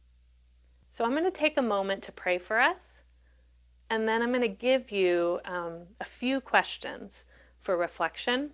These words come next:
and we'll put them up, and we'll send you off for about five minutes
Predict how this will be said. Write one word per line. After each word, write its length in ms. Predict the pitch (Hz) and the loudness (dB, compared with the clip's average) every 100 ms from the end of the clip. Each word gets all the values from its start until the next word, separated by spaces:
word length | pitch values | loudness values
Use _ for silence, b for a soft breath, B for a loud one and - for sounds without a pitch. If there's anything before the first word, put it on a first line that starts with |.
| _ | _
and 100 | 190 | -12
we'll 80 | - | -10
put 220 | - 226 | -8 -6
them 140 | 226 220 | 0 4
up, 280 | 226 - - - _ _ _ _ _ _ - - 202 | 4 2 -14 -20 _ _ _ _ _ _ -20 -16 -8
and 100 | 220 | -6
we'll 80 | |
send 300 | - 214 220 | 2 2 4
you 120 | 226 214 | 6 8
off 240 | 196 196 | 8 6
for 180 | - 180 | 0 4
about 240 | 175 165 | 6 4
five 340 | - 233 269 254 | 8 10 10 6
minutes 520 | 226 240 - - | 0 0 -4 -16